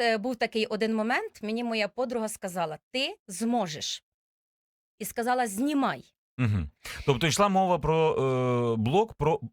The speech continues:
Speaker 2: е, скажімо так, про, е, м, певне розповсюдження певної,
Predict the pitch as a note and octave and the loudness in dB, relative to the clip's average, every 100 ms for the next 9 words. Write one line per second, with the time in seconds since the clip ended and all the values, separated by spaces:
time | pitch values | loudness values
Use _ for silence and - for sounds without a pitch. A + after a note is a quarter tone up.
0 | - - - - A2 - C#3 D#3 B2 D#2+ | -12 -10 -8 -6 -6 -2 0 0 0 -2
1 | - D3 D#3 - A#2+ A#2 A#2 A#2 A#2 A2+ | -2 2 2 2 2 2 4 4 4 4
2 | A2 G#2+ G#2+ G#2 G#2 G2+ - D3+ E3 C#3 | 4 2 2 2 2 2 2 2 2 0
3 | D3+ D3+ C#3 A2+ - G#2+ - - A#2 G#2 | 0 2 2 -2 -2 -2 -2 0 2 2
4 | F#2 C3+ D3+ D#3 - D3 B2 G#2+ A#2 A#2 | 0 0 2 0 2 2 4 2 2 2